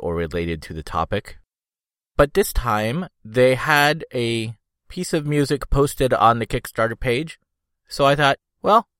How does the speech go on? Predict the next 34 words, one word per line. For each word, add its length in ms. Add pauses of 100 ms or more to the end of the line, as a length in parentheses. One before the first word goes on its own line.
(140)
I'll 140
contact 460
them 280
and 180
see 140
if 100
I 100
can 160
get 160
that 280
in 400
M 160
P 160
three 260
format 520
because 260
it's 140
in 320 (200)
YouTube 400
format. 520 (560)
And 120
I 40
asked, 500 (520)
"Can 140
I 100
has?" 440 (540)
And 100
they 80
said, 540
"Yes, 300 (140)
you 120
can 140
has." 300 (540)
So 320